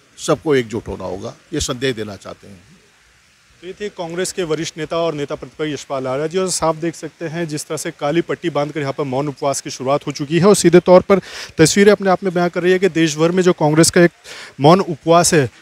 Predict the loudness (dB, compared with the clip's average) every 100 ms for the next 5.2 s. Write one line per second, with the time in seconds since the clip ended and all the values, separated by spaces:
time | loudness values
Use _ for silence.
0 | _ 4 4 4 -4 -4 -6 -4 -2 2
1 | 2 2 0 -2 -6 -6 -4 -4 2 2
2 | 4 2 2 6 6 6 4 -2 0 0
3 | -2 0 2 2 2 -4 -2 -2 -2 -2
4 | -6 -6 -6 -6 -6 -8 -6 -6 -6 -8
5 | -8 -8